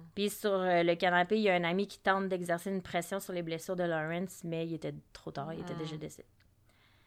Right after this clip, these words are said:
Speaker 1: Fait que là, Katie et Josh sont transportés en ambulance à l'hôpital. Ils s'accrochaient à leur vie, mais, euh, ils ont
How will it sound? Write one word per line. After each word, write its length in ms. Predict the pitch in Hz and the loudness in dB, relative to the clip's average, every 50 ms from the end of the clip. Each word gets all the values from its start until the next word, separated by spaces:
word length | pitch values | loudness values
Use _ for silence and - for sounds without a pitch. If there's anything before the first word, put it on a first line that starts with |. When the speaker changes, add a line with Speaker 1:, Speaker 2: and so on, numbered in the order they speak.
| _ _ _ _ _ _ _ | _ _ _ _ _ _ _
Speaker 1:
Fait 120 | - 190 190 | 0 0 4
que 80 | 208 | 6
là, 180 | 214 226 233 226 | 6 6 6 6
Katie 360 | 226 - 226 214 214 233 233 220 | 4 4 2 2 4 4 2 4
et 60 | 190 | 4
Josh 220 | 185 214 220 220 | 6 4 4 4
sont 140 | - 220 190 | 2 -2 -4
transportés 480 | - - 175 175 - - 185 185 - 202 | -4 -4 -6 -4 -2 -2 -2 0 0 0
en 120 | 196 196 | 0 0
ambulance 380 | 190 180 175 185 185 190 - 196 | 0 0 0 0 -2 -2 -2 -2
à 60 | 175 | -2
l'hôpital. 480 | 165 160 - - - 170 180 214 233 | -2 -4 -4 -2 0 2 2 2 2
Ils 80 | 233 202 | -2 -4
s'accrochaient 480 | - - 175 160 - - 180 170 - 190 | -6 -8 -8 -8 -8 -10 -8 -4 -2 0
à 60 | 180 | 0
leur 160 | 175 170 160 | 0 0 0
vie, 220 | 165 180 202 220 | 0 0 0 2
mais, 480 | 220 202 180 175 175 175 180 180 - - - | 2 2 2 2 2 2 2 2 0 -2 -4
euh, 220 | - 165 156 156 156 | -4 -4 -2 -2 -2
ils 160 | 156 160 160 | -2 -2 -2
ont 160 | 156 156 156 | -4 -4 -6